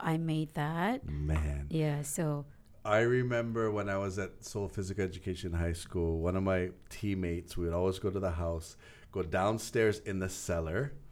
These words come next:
Speaker 2: and they just had shelves and shelves of kimchi.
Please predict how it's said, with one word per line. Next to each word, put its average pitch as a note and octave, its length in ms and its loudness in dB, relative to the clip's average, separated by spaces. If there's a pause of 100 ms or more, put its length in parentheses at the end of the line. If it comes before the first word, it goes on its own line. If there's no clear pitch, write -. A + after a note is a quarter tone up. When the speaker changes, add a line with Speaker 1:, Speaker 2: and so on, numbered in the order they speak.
(540)
Speaker 2:
and F2+ 500 -4
they F#2+ 220 0
just G2 280 -6
had F2+ 380 -2
shelves A#2+ 960 0
and G#2 160 -6
shelves F2+ 580 -4
of D#2+ 200 -12
kimchi. D2+ 500 -14